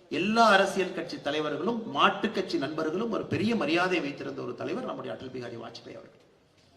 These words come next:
இன்னைக்கு அந்த மனிதருக்காக ஒரே இடத்துல நாம கலந்திருக்கின்றோம். அவருக்காகத்தான் நான் திரும்ப திரும்ப சொல்றேனுங்க. தலைவர்கள் எல்லோரும் சொன்னார்கள்,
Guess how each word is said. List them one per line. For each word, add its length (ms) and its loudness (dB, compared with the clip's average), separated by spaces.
இன்னைக்கு 200 -6
அந்த 140 -8
மனிதருக்காக 640 0
ஒரே 160 0
இடத்துல 280 0
நாம 220 -6
கலந்திருக்கின்றோம். 680 -2
அவருக்காகத்தான் 680 2
நான் 100 -2
திரும்ப 220 -4
திரும்ப 340 -8
சொல்றேனுங்க. 400 -8
தலைவர்கள் 400 -4
எல்லோரும் 440 0
சொன்னார்கள், 400 -6